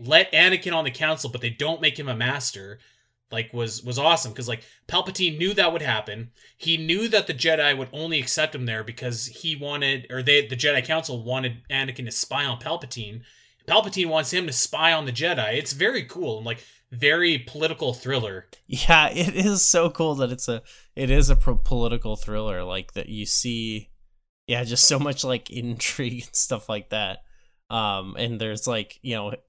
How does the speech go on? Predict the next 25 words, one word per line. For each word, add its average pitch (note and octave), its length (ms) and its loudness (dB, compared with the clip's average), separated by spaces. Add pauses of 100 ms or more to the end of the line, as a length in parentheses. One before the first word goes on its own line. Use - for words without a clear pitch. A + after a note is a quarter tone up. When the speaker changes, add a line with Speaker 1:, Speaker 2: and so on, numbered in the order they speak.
(180)
Speaker 2:
they're, A2 240 -6
like, G#2+ 180 -4
talking B2+ 300 -4
about, G#2+ 380 -4 (720)
like, G#2+ 260 -10
basically A2+ 500 -4
doing A2 320 -4
a G#2 60 -6
coup. B2 540 -2
<laughs> G2 40 -10
Like, - 200 -4
that's - 280 4
what - 180 -2 (100)
the D#3 60 -8
movie's D3 400 -6
about. A2 400 -6 (500)
And B2 340 2
I'm A#2 100 -4
like, A#2 340 -4
Speaker 1:
Yeah. F#3+ 300 6
Speaker 2:
"Fuck, - 180 -4 (120)
that's, - 540 4
that D3+ 280 0
is E3+ 120 2
sweet." C#3+ 520 0